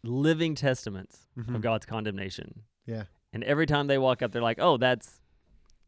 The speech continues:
Speaker 1: you know what, forget it." <laughs> Not even gonna say it.
Speaker 2: Do you think they
Speaker 1: Yeah.
Speaker 2: got bullied by the other kids?
Speaker 1: That's rough. Yeah.
Speaker 2: I don't know.
Speaker 1: People like to name their kids things that come from the Bible.
Speaker 2: Mm-hmm.
Speaker 1: Probably not that one.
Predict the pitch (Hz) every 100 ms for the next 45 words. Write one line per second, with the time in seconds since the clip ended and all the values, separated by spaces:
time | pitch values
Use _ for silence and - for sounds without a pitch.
0 | - 104 98 104 95 - - _ _ _
1 | _ _ _ - - - - - - -
2 | - - 117 113 113 104 113 104 - -
3 | - - - - _ _ _ _ _ -
4 | - - _ - 135 196 185 113 104 101
5 | 117 107 98 101 98 - 123 120 - _
6 | _ - 131 - 107 104 110 - _ _
7 | _ _ _ - 101 95 90 _ _ _
8 | - 123 127 123 104 _ 165 175 196 190
9 | 185 165 175 165 156 160 151 - 151 151
10 | 143 147 143 135 123 120 127 147 143 139
11 | - 120 120 107 _ _ _ 131 123 117
12 | 101 - - - 107